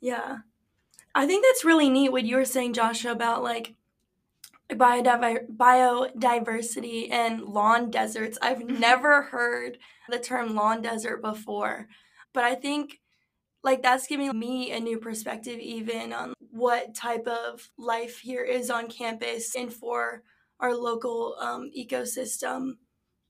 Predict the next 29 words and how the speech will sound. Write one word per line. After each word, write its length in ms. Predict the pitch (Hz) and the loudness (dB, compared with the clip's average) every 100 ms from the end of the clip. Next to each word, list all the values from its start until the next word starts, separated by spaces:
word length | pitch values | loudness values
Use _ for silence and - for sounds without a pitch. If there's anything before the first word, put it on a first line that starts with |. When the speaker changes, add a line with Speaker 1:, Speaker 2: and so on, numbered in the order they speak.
| - | -8
Speaker 1:
But 240 | 254 254 | -6 -4
yeah, 300 | 247 262 262 233 | -4 -4 -4 -6
lawn 360 | 214 240 247 | -2 0 0
desert, 300 | 226 220 220 | 0 -2 -4
I 120 | 233 | -6
like 260 | 226 220 220 | -6 -6 -8
that. 200 | - 320 - _ _ - | -16 -18 -20 _ _ -8
Speaker 2:
Yeah. 300 | 214 196 196 | -4 -2 -2
Speaker 1:
Never 180 | 247 233 | -4 -8
heard 80 | 226 | -14
of 60 | |
that. 100 | 262 _ _ - | -16 _ _ -8
Speaker 2:
I 60 | 240 | -4
mean, 140 | 254 | -4
if 160 | 254 240 | -6 -8
you 100 | 233 | -6
think 220 | 220 220 | -2 -2
about 240 | 240 240 | 0 0
it, 100 | 240 | -2
if 180 | 214 214 | -4 -2
you 140 | 294 | -2
Speaker 1:
<clears throat> 160 | 254 214 185 | -2 -2 0
Speaker 2:
have 320 | 190 202 202 | 0 -2 -4
so 360 | - 202 190 | -6 -2 -2
few 280 | 196 196 185 | -4 -8 -12
plants, 680 | 185 - 170 170 196 196 - | -14 -16 -16 -14 -14 -14 -12
you're 140 | 190 | -6
not 400 | 190 190 185 185 | -4 -4 -6 -6
welcoming 500 | 185 180 180 190 185 | -6 -6 -6 -8 -8